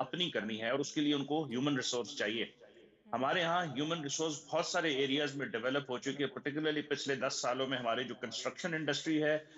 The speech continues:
जिसमें China Pakistan का जो phase one था, जिसमें हमारी labor बड़ी हद तक रही, जिसमें mining के अंदर उन्होंने काम किया, road के अंदर किया, अ, हैवी जो industries थी उसके अंदर development के अंदर काम किया, तो उनकी मदद से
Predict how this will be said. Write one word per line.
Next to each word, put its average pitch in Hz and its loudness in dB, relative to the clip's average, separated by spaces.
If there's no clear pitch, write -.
जिसमें 135 0
China 135 0
Pakistan 135 0
का 139 0
जो 127 0
phase 131 0
one 120 0
था, 143 -2
जिसमें 127 -4
हमारी 123 2
labor 120 2
बड़ी 139 0
हद 135 0
तक 110 -4
रही, 131 0
जिसमें 117 -2
mining 131 0
के 143 -2
अंदर 131 0
उन्होंने 131 -2
काम 127 -2
किया, 123 2
road 135 0
के 139 0
अंदर 131 0
किया, 120 0
अ, - 0
हैवी 143 4
जो 135 2
industries 131 0
थी 139 4
उसके 135 0
अंदर 139 2
development 123 0
के 127 0
अंदर 123 0
काम 123 0
किया, 147 0
तो 139 -6
उनकी 170 0
मदद 151 2
से 160 -2